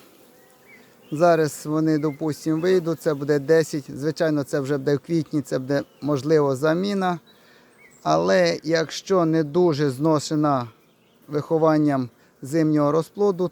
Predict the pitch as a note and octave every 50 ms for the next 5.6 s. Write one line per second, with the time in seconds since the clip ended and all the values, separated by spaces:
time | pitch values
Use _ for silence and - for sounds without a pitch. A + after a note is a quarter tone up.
0 | _ - - F3 E3+ D#3+ D3 C3+ - _ _ _ _ _ _ _ _ _ _ _
1 | _ _ - _ - B2+ A2 C3 C#3+ C#3+ D#3+ F3 F#3 F3+ E3+ D#3+ C3 - C#3+ C3
2 | - D#3 D#3 D#3+ C#3+ D3+ D3+ D3 - _ _ _ _ _ _ _ - - C3+ C3
3 | D3+ D#3 C#3+ C#3+ D3+ - - - F3+ E3+ D3 D#3 C#3+ - - D#3 D3+ D3+ D3 C3
4 | B2+ C3 D3+ D3+ E3 F3 F#3 F#3+ F#3 F3+ - _ _ _ - D3 C3+ D3 D3+ D3+
5 | D#3 D3 - - C#3+ C#3+ D3 D3 C#3 - - -